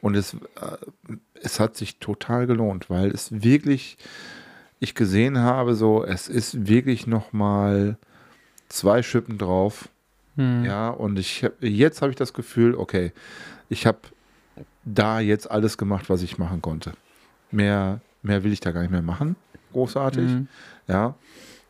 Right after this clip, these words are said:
Speaker 1: mm, außer ich hab irgendwie noch mal was, aber, ähm, da war ich jetzt so oft und hab da jetzt praktisch mit dieser Person hab ich da jetzt den, den, das Ding gefunden, wo ich sage, so, okay, mehr, mehr will ich da gar nicht mehr machen.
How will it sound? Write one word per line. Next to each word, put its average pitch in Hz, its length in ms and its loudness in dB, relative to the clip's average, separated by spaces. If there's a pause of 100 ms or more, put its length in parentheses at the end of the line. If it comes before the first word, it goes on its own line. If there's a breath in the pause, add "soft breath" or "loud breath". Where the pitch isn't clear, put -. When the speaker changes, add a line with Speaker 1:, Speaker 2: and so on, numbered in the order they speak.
Speaker 1:
mm, 110 180 0 (100)
außer 104 320 2
ich - 100 -12
hab 98 160 -4
irgendwie 104 400 -6
noch 110 140 0
mal 107 180 4
was, 107 180 2
aber, 98 220 0 (420 loud breath)
ähm, 104 600 2 (240)
da 104 160 0
war 113 120 4
ich 110 100 -2
jetzt 113 180 -2
so 123 200 2
oft - 520 0
und 104 600 -2 (140)
hab 101 240 -2 (220)
da 110 320 0
jetzt 107 320 -2
praktisch - 520 -6 (260)
mit 120 300 2
dieser 135 180 6
Person 107 520 2
hab 101 120 2
ich 101 80 -8
da 95 140 0
jetzt - 280 -2
den, 95 200 0
den, 90 300 -4 (640 loud breath)
das 98 160 -4
Ding 104 200 0
gefunden, 95 460 0
wo 95 60 0
ich 92 100 -4
sage, 87 260 0
so, 90 120 -2
okay, 87 220 -4
mehr, 87 280 0
mehr 87 320 -4
will 92 100 0
ich 92 100 -8
da 82 100 -2
gar 78 80 -2
nicht 80 120 -2
mehr 80 100 -4
machen. 85 300 -10